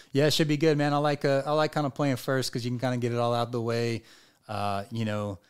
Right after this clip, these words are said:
we try to be super professional as far as get on, get off stage as fast as possible, you know, uh,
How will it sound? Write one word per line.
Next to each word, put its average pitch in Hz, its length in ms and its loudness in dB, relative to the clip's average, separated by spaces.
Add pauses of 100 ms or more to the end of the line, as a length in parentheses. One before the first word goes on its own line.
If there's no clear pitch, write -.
(320)
we 117 80 -8
try 131 160 2
to 120 100 0
be 110 200 -2
super 117 320 -6
professional 107 640 -4
as 98 80 -8
far 110 180 -4
as 98 80 -6
get 107 240 -6
on, 110 240 -2
get 104 120 -8
off 104 140 -4
stage 104 280 -6
as 95 100 -10
fast 101 380 -8
as 95 60 -16
possible, 98 540 -10
you 98 160 -10
know, 101 220 -8 (400)
uh, 92 240 -8